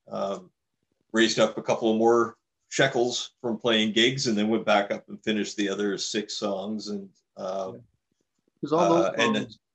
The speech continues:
Speaker 2: were
Speaker 1: What's that?
Speaker 2: all those songs were tried and tested, like, from, 'cause I remember, like,
Speaker 1: Yeah.
Speaker 2: everything that you guys were doing in your shows are all made it on the album. All
Speaker 1: Yeah.
Speaker 2: those songs were really well worked out, and, like, all the parts were there.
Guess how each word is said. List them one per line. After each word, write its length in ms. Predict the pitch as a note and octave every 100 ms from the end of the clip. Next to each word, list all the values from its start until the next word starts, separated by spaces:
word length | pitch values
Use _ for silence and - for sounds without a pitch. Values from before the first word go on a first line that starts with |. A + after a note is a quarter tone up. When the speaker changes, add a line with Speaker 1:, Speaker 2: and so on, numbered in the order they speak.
| _ _ _ _ _ _ _ -
Speaker 2:
were 320 | B2 C3 B2
Speaker 1:
What's 140 | A#2+
that? 240 | C3 - - _ - -
Speaker 2:
all 140 | D#3+
those 220 | E3 F3+
songs 440 | - D3+ C#3 B2+ -
were 300 | C3 B2 A#2 A2+
tried 280 | D3 C#3 C3
and 120 | A2+
tested, 480 | C3 C#3 - A2 A2+ -
like, 220 | A#2 A2 -
from, 200 | A#2 A2
'cause 140 | - C#3
I 60 | D3+
remember, 440 | D3 C3+ A#2 A2+ _ _ _ _
like, 120 | C3+
Speaker 1:
Yeah. 60 | C#3
Speaker 2:
everything 280 | D#3 D#3+ D3+
that 80 | C#3+
you 100 | C#3+
guys 200 | D3 C3+
were 100 | B2+
doing 280 | C#3+ C#3+
in 60 | C3
your 120 | B2
shows 420 | A2 D3+ D#3+ B2
are 80 | A#2+
all 240 | A#2 C3+ C3+
made 140 | B2+
it 100 | A#2+
on 140 | A#2
the 80 | A2+
album. 320 | A2 C3 G#2 - _ _ _ _
All 180 | C3 C#3
Speaker 1:
Yeah. 140 | F3
Speaker 2:
those 80 | - -
songs 360 | C3+ C3 A#2
were 280 | A#2 A2 A2 - _ _ - A#2
really 320 | B2 C#3 C3+ B2+
well 320 | B2 B2+ A#2+
worked 320 | A#2+ A#2+ -
out, 300 | B2 B2+ B2 -
and, 280 | A#2+ A2+ A2+
like, 140 | A2+ A2
all 160 | B2
the 60 | A#2+
parts 380 | A2 B2 A#2+ -
were 100 | B2
there. 460 | A2+ B2 B2 A#2+